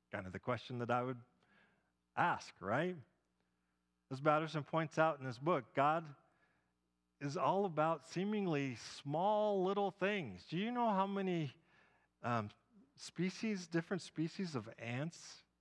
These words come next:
that God created? Twelve thousand. Twelve thousand species of ants. Who needs that many different kinds of ants, right? But here's God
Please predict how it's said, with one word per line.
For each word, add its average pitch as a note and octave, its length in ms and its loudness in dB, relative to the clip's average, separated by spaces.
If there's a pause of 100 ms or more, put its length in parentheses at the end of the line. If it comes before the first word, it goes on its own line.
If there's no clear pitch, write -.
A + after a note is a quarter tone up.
(160)
that A2 160 -8
God B2 340 0
created? A#2+ 540 -4 (1200)
Twelve A3 200 4
thousand. G#3+ 600 0 (1400)
Twelve B3 120 2
thousand C4+ 360 2
species A3 440 -2
of D3 140 2
ants. D3 600 -4 (760)
Who A3+ 140 2
needs C4+ 340 0
that A#3+ 180 6
many A#3 240 -2
different A3+ 320 0
kinds G#3+ 240 2
of G3+ 80 0
ants, A3+ 280 0 (300)
right? A3 300 4 (1200)
But E3 80 -2
here's B3 240 2
God G3+ 380 4